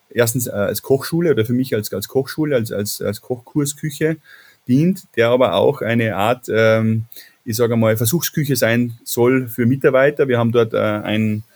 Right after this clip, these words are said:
ein Regal, wo wir dreihundertfünfzig oder vierhundert unterschiedliche Aromen, äh, platzieren, ähm, von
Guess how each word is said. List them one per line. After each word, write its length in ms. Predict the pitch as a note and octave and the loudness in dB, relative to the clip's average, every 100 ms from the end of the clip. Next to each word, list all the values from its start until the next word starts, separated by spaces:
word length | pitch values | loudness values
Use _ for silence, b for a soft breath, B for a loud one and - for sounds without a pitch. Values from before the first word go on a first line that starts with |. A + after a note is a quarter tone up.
| b b b | b b b
ein 140 | G#2+ A2 | -8 -6
Regal, 440 | G#2 G#2 G#2 B2+ | -4 -2 -2 -2
wo 160 | A#2+ A#2+ | -2 -2
wir 340 | A#2+ A#2 A2+ _ _ _ | 0 0 -2 _ _ _
dreihundertfünfzig 880 | G#2 G2+ A#2+ A#2 A2+ B2+ B2+ - A#2+ | -8 -4 -4 -6 -6 -10 -12 -14 -10
oder 140 | A2+ | -8
vierhundert 500 | A2 B2 A#2+ B2 A#2+ | -6 -6 -6 -6 -8
unterschiedliche 720 | B2+ C3+ B2+ C#3+ B2 A#2 F2 | -8 -10 -12 -12 -12 -10 -6
Aromen, 540 | F#2+ G2 B2+ C#3+ D#3+ D#3 _ B B B | -6 -6 -4 -4 -4 -10 _ B B B
äh, 300 | - A#2 A#2 | 0 4 4
platzieren, 760 | A#2 C3 A#2+ - C#3+ D3+ D#3+ D#3+ B B B | 2 2 2 2 2 4 2 -2 B B B
ähm, 580 | - A2+ A2+ A#2 A#2 A#2 | 0 2 4 4 2 2
von 460 | A2+ G#2+ A#2 B2 | 0 0 2 0